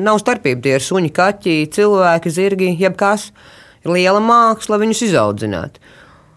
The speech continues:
Nu, tas nozīmē, ka viņam ir jāiziet labturības kursi, dzīvnieks ir jādod suns, tātad viņam ir jābūt čipētam, reģistrētam Latvijas datu centrā, saņēmušam vakcīnas. Kaķim tāpat ir jābūt vakcinētam, lai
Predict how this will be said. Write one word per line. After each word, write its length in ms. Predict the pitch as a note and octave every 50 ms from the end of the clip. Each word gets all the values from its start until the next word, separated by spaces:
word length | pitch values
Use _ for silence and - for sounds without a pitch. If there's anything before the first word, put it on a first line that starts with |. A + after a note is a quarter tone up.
| _ _ _ _ _ - D#3+
Nu, 140 | F3 F#3 G3
tas 140 | G#3 G3+ -
nozīmē, 400 | G#3+ G#3+ G#3 F3 D3+ C3+ C3 B2+
ka 80 | B2+ D3
viņam 160 | E3 D#3 C#3
ir 80 | C3+ D3 D3
jāiziet 200 | C#3 B2+ A2+ G#2+
labturības 400 | B2 C3 - B2+ A2 G2 F#2 - -
kursi, 320 | E3 E3+ E3+ - G3 F3 D#3+
dzīvnieks 640 | D3+ D#3 F3+ F#3 F3+ D3 B2+ A#2+ - - - - - -
ir 80 | C3 C#3
jādod 560 | D3+ D3+ C#3+ C3+ B2 A2+ A2+ A2 A2 G#2 G#2
suns, 320 | - D#3 D3+ A#2+ G#2+ -
tātad 240 | - G2 G2+ G2+ G2+
viņam 240 | G#2+ G#2+ G#2 G2 G2+
ir 80 | A2
jābūt 300 | G#2 F#2+ F#2 G#2 G#2 - D#3+
čipētam, 560 | E3 - E3 D#3+ E3 D#3+ - E3 D#3+ E3 D#3+ C3+ C#3
reģistrētam 640 | C3 C3+ D3 C3+ - - C3+ C3 A#2+ - A#2+ A#2
Latvijas 340 | A#2+ B2 A#2+ A2+ G#2 G2 G2 A2+
datu 260 | C#3 C3 D#3+ - -
centrā, 320 | - D#3 D#3 D#3 D3 C#3+ C#3
saņēmušam 640 | - - D3 C#3 C3 B2+ B2+ A2+ - B2+ A#2+ A#2+
vakcīnas. 560 | B2 C3+ - - - C#3+ C3+ C3 C3+ C3 - - - - - - - _ _ -
Kaķim 320 | B2 B2+ B2+ B2+ G#2+ G2+
tāpat 460 | F#2 F#2 F#2+ - C#3+ E3 F#3 - - -
ir 160 | C3 A#2+ A2+
jābūt 320 | G#2+ G#2 G#2 G2+ G2 - - _ _
vakcinētam, 880 | - D3+ E3 D#3+ - F3 F3 E3 D#3+ D#3+ D#3 - D#3 D#3 D#3 D#3+ D#3+ D3 - _ _ - - - _ _ _ -
lai 100 | A#2+